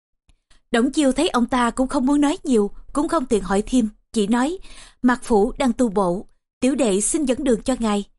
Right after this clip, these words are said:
"Vậy làm phiền rồi." Biện Bỉnh đứng bên trên, bám vào lan can cười nói: "Chung công, hãy đi gặp thừa tướng trước, tại hạ còn bận việc ở đây. Đám tiểu tử này không dục thì chúng không biết vội là gì.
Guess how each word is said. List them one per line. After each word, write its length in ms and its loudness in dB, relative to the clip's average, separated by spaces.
"Vậy 340 -2
làm 160 0
phiền 200 0
rồi." 300 0
Biện 220 2
Bỉnh 320 2
đứng 200 -2
bên 160 0
trên, 300 0
bám 220 0
vào 120 2
lan 180 0
can 220 -2
cười 180 0
nói: 340 -2
"Chung 180 0
công, 240 0
hãy 200 0
đi 120 -2
gặp 200 -4
thừa 100 2
tướng 220 -4
trước, 300 0
tại 180 2
hạ 240 0
còn 200 -2
bận 200 0
việc 140 0
ở 100 -2
đây. 280 0
Đám 200 0
tiểu 120 2
tử 140 0
này 360 0
không 220 -4
dục 200 0
thì 340 0
chúng 160 -2
không 160 -2
biết 200 -2
vội 180 0
là 100 -2
gì. 320 0